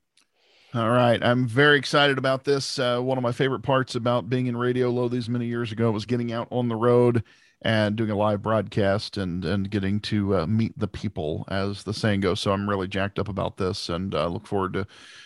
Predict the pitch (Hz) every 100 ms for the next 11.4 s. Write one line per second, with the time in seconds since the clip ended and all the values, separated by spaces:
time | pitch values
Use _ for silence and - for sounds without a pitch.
0 | - 143 - 165 135 139 143 131 127 131
1 | 147 151 123 123 143 156 151 135 135 139
2 | 135 139 135 143 165 190 131 127 127 127
3 | 123 123 123 123 98 117 113 101 113 110
4 | 113 113 107 110 110 110 107 104 104 101
5 | - 113 110 - - - - - 117 131
6 | 113 113 113 107 85 - 110 98 104 107
7 | 101 - 110 95 104 110 113 113 113 107
8 | 101 117 107 101 101 104 90 87 104 104
9 | 95 104 - 87 95 - - 160 170 277
10 | 233 139 - 127 123 117 107 92 95 104
11 | - 98 90 95